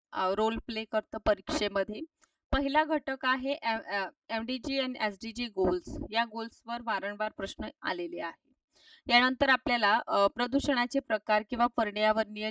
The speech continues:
जे समस्या आहे ते करायला हवं. याही पेक्षा महत्त्वाचं जे घटक विचारलं जातं ते म्हणजे नैसर्गिक आणि ऊर्जा संसाधने, पर्यावरण संरक्षण कायदा, हा तर लास्ट इयर सुद्धा विचारलेला आहे.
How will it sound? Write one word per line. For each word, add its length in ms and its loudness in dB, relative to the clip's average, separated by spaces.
जे 80 -6
समस्या 540 -6
आहे 180 -8
ते 140 -12
करायला 460 0
हवं. 320 0
याही 260 2
पेक्षा 380 -2
महत्त्वाचं 680 -4
जे 160 -4
घटक 360 -4
विचारलं 480 -2
जातं 400 -2
ते 80 0
म्हणजे 380 -4
नैसर्गिक 680 -6
आणि 240 -6
ऊर्जा 340 -2
संसाधने, 760 -6
पर्यावरण 540 2
संरक्षण 520 -4
कायदा, 380 2
हा 140 -6
तर 180 -10
लास्ट 360 -6
इयर 120 0
सुद्धा 340 -8
विचारलेला 640 -6
आहे. 320 -6